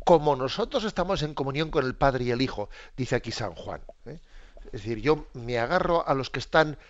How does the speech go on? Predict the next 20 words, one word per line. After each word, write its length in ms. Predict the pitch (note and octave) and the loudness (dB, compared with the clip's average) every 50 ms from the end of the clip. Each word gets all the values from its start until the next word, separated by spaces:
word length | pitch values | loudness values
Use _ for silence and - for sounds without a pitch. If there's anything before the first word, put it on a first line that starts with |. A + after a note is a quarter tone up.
| - - - - - _ - - - - - - - | -20 -20 -20 -20 -20 _ -20 -20 -20 -20 -8 -2 0
en 160 | C#3+ C3 B2 | 0 0 2
comunión 540 | - C#3 C3 B2 B2+ B2+ C3 C3+ C#3+ C#3 B2+ | 2 2 2 2 2 2 2 2 0 0 0
con 220 | - D#3 C3+ A#2 | 2 2 2 2
Cristo 420 | C#3+ D3 E3 - - - D#3 C#3 | 2 2 2 2 2 2 2 4
para 220 | - C3 B2+ B2+ - | 6 6 6 6 6
que, 340 | - B2+ B2+ - - - - - - | 4 2 2 2 -2 -14 -12 -4 -2
entrando 460 | C3 B2+ A#2+ - D#3 D#3+ D#3+ D#3+ E3+ | -2 -2 2 4 4 4 4 4 0
en 80 | D#3 | 2
comunión 460 | C3+ D3+ C#3 C#3 C#3 C#3 D3 E3 D#3+ D3 | 2 2 4 4 2 2 2 0 0 0
con 200 | D3+ C#3+ C#3 D3+ | 0 0 0 0
ellos, 240 | D3+ D#3 C#3+ A#2+ | 0 0 0 0
yo 240 | A#2+ D3 D3+ D#3 - - | 2 2 2 2 4 6
entre 360 | F3+ D#3+ D#3 C3+ - C#3 C#3 | 6 8 6 6 4 2 2
en 80 | C3 A#2+ | 2 2
comunión 480 | - B2 A#2+ B2 A#2+ A#2+ A#2+ A#2+ A#2 | 0 -2 -2 -2 -2 -2 -2 -4 -4
con 220 | - B2+ A#2 A2+ F#2+ | -4 -4 -6 -4 -4
Dios. 420 | G2+ F2+ D2+ - - - - - - - - - - - - - - - - - - - - | -6 -6 -6 -8 -10 -10 -10 -10 -10 -6 -6 -6 -4 -6 -8 -8 -10 -14 -16 -14 -16 -14 -12
Esto 220 | - - - D3 | -12 -8 -4 -2
me 100 | B2+ C3 | 0 0
recuerda, 600 | B2 C3 C3+ - D3 C#3+ C3 B2+ C3 C#3 C#3 - | 0 0 0 4 4 4 6 6 4 4 2 -4